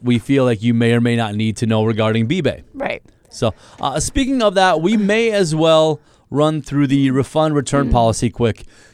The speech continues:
Speaker 1: Due to discount prices of our offerings, we do not allow you to return items. All sales are final, so make sure of your purchase before you buy. Now, if a business is closed, we'll issue an in-store credit for the amount paid on your certificates as long as those certificates were bought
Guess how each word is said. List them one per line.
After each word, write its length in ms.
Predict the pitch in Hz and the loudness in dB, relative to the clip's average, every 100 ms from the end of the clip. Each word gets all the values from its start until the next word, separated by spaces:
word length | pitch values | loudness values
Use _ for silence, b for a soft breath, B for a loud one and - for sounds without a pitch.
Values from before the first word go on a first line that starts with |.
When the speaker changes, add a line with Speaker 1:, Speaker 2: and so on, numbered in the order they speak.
| - | -6
Speaker 1:
Due 100 | 175 | -2
to 100 | 165 | 0
discount 520 | 139 185 180 185 156 | 2 0 0 -2 -2
prices 440 | - 170 175 185 165 | 0 0 0 -2 -2
of 120 | 160 | 0
our 120 | 151 | 2
offerings, 640 | 143 151 - 156 156 151 127 | 2 0 0 -4 -2 -4 -2
we 120 | 135 | 0
do 120 | 123 | 2
not 260 | 127 123 101 | 0 0 -2
allow 500 | 113 117 113 120 127 | 0 0 0 0 0
you 180 | 117 117 | 0 -2
to 120 | - | -2
return 400 | 117 107 127 123 | -6 -4 -4 -2
items. 460 | 104 123 131 135 - | -2 -2 -2 -4 -2
All 220 | 117 117 | 0 0
sales 340 | - 135 117 | -2 -2 -2
are 60 | 104 | -4
final, 360 | - 143 147 156 | -2 -2 0 -2
so 120 | - | -2
make 180 | 120 110 | -2 -2
sure 140 | - 117 | -4 -4
of 40 | |
your 120 | 107 | -4
purchase 340 | - 131 123 - | -4 -4 -6 -12
before 320 | 110 120 107 | -10 -6 -2
you 100 | 101 | -2
buy. 360 | 92 120 127 123 B B B | 0 0 0 -4 B B B
Now, 120 | 139 143 | 0 0
if 60 | |
a 40 | 120 | 0
business 480 | 107 208 220 240 180 | 2 0 2 -4 -4
is 120 | - | -6
closed, 680 | - 190 190 143 107 - - B B B | -4 0 2 2 0 -4 -12 B B B
we'll 120 | 135 | -4
issue 300 | 139 160 160 | -2 0 0
an 60 | 147 | -2
in-store 400 | 170 175 - 190 | -2 -4 -4 -4
credit 380 | - 165 156 135 | -2 -4 -4 -6
for 80 | |
the 120 | 143 139 | -2 -2
amount 300 | 135 131 117 | 0 -2 -2
paid 240 | 143 135 | -2 -2
on 320 | 120 147 190 | -4 -4 -2
your 100 | 202 | -4
certificates 640 | - 156 180 147 127 117 | -4 -4 -4 -2 -4 -4
as 200 | - 117 | -4 -4
long 280 | 117 135 160 | 0 0 0
as 160 | 156 131 | -2 -2
those 180 | 139 - | -2 -4
certificates 540 | 117 147 123 127 - | -6 -6 -4 -6 -4
were 60 | 117 | -4
bought 340 | 95 123 127 | 0 0 -2